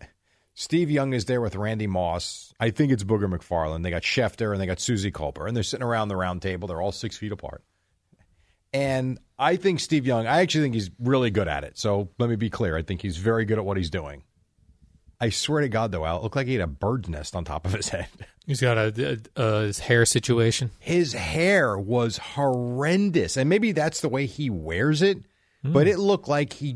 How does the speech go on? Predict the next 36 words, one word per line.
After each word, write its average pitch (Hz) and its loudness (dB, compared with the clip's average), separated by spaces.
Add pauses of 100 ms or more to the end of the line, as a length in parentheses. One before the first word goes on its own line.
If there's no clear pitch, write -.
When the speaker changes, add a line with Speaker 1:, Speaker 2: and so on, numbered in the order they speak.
Speaker 1:
just 143 0
rolled 156 0
out 135 2
of 107 -2
bed. 90 0 (340)
And 143 0
it 147 2
also 190 4
looked 127 0
like, 101 0 (220)
you 143 0
know 196 4
when 190 2
leaves 143 0
get, 113 0 (320)
you 135 -2
know, 110 0
leaves 135 -2
are 139 0
like, 113 -2
um, 90 -2 (680)
they 131 0
get 139 4
all 120 4
rigid 123 0 (220)
and 110 0
Speaker 2:
Yeah, 123 4
Speaker 1:
dried 120 4
Speaker 2:
rigid 117 4
Speaker 1:
out, 120 4
and 117 -2
you 117 0
Speaker 2:
leaves. 107 -2
Speaker 1:
can 104 0
crumple 127 2
them. 135 0